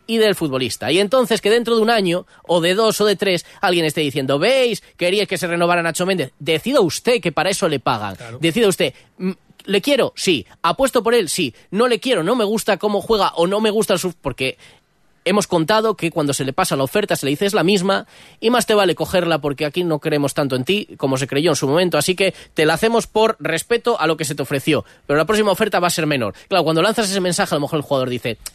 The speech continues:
Speaker 1: "En realidad no creéis en mí, pues prefiero jugar en un sitio arriesgándome
Speaker 2: Mira,
Speaker 1: que no me salga donde
Speaker 2: se dice
Speaker 1: crean en mí".
Speaker 2: que hay que conocer tu historia para no repetirla, sobre todo cuando la historia es negativa.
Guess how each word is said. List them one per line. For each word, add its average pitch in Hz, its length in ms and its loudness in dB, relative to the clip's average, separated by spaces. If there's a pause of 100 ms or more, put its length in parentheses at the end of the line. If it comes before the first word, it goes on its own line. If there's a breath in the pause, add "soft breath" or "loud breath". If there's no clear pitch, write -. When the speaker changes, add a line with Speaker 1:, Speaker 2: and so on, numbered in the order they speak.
Speaker 1:
"En 151 160 0
realidad 143 260 2
no 196 140 2
creéis 151 320 0
en 123 100 -2
mí, 131 160 -2 (280 loud breath)
pues 147 160 -2
prefiero 214 280 2
jugar 208 200 2
en 196 80 2
un 190 80 0
sitio 220 380 -2 (120)
arriesgándome 170 520 0
Speaker 2:
Mira, 180 80 2
Speaker 1:
que 175 100 -2
no 175 80 0
me 175 100 0
salga 196 340 0
donde 127 540 -2
Speaker 2:
se 185 180 -2
dice 214 220 0
Speaker 1:
crean 147 240 0
en 104 140 -6
mí". 107 100 -10
Speaker 2:
que 185 140 -2
hay 190 60 0
que 220 120 0
conocer 202 400 0
tu 196 80 -4
historia 185 560 0 (240 soft breath)
para 151 220 0
no 170 100 2
repetirla, 180 600 0
sobre 139 200 -6
todo 185 220 2
cuando 160 200 0
la 156 60 -2
historia 180 280 0
es 147 60 -2
negativa. 160 480 -2